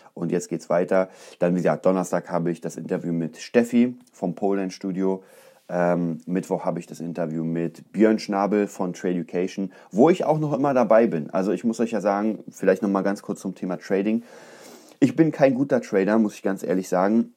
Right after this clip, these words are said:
aber es ist auch deswegen, weil ich mich da einfach nicht so wirklich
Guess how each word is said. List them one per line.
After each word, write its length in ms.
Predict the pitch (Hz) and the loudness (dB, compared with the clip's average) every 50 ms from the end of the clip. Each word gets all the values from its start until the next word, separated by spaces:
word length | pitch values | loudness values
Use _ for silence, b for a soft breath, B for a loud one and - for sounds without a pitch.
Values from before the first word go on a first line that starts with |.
| - | -2
aber 180 | - 98 98 104 | 2 4 6 6
es 140 | 101 - - | 4 2 -4
ist 240 | - - 98 - 87 | -10 -10 -4 0 0
auch 160 | 92 92 - | -2 0 2
deswegen, 680 | - 107 - - 98 92 92 95 101 110 123 120 - _ _ _ _ _ _ _ _ _ _ _ _ - _ | 0 0 0 0 0 0 0 2 2 0 0 -2 -6 _ _ _ _ _ _ _ _ _ _ _ _ -20 _
weil 240 | - 92 92 95 98 | -4 2 4 4 4
ich 80 | 92 98 | 2 -2
mich 120 | 95 87 - | -8 -4 -2
da 100 | 92 87 | -2 -2
einfach 240 | 90 90 98 90 | -2 -2 -6 -6
nicht 320 | 85 92 92 87 - - - _ _ - | -4 -4 -4 -4 -6 -14 -20 _ _ -8
so 320 | 80 82 101 107 107 92 | -2 2 4 4 4 4
wirklich 440 | 95 104 - - 107 98 - - | 2 0 2 0 -2 -4 -4 -8